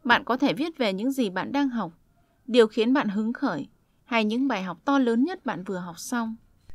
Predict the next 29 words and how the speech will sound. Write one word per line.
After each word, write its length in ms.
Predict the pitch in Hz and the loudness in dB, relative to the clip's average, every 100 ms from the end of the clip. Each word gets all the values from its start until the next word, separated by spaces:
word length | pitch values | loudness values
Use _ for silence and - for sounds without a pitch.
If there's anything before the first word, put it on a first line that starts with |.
| - - - - - - | -16 -16 -16 -16 -16 -4
Đưa 200 | 233 262 | 8 8
mọi 220 | 233 180 | 8 2
thứ 200 | 170 220 | 2 -2
trong 300 | 233 311 285 | 0 2 2
đầu 160 | 214 175 | 2 0
vào 220 | 170 160 | -2 -6
giấy. 340 | 165 170 196 - - - - - - | -4 -6 -6 -12 -20 -20 -20 -20 0
Bạn 220 | 233 220 | 2 4
bắt 160 | 392 349 | 4 4
đầu 140 | 220 | 2
một 220 | 196 202 | 2 -4
ngày 220 | 214 190 185 | -4 -4 -2
mới 260 | 190 196 | -2 -2
với 140 | 254 277 | -2 -2
sự 260 | - - - | -2 -4 0
tươi 180 | 285 | 2
mới, 340 | 247 196 196 285 _ _ _ - | 2 0 -6 -10 _ _ _ 0
và 120 | 240 | 0
khi 240 | - 320 | 2 0
đưa 180 | 285 311 - | 2 2 2
ý 120 | 220 | 0
nghĩ 260 | 254 262 | 0 0
lên 220 | 294 254 220 | 2 0 0
giấy, 340 | 214 190 262 _ _ - | -4 -4 -8 _ _ -10
bạn 240 | 226 240 - | 0 0 0
có 120 | 240 | -2
thể 200 | 262 - | 0 -2
sắp 220 | - 320 | -6 -10
xếp 220 | - 330 | -8 -10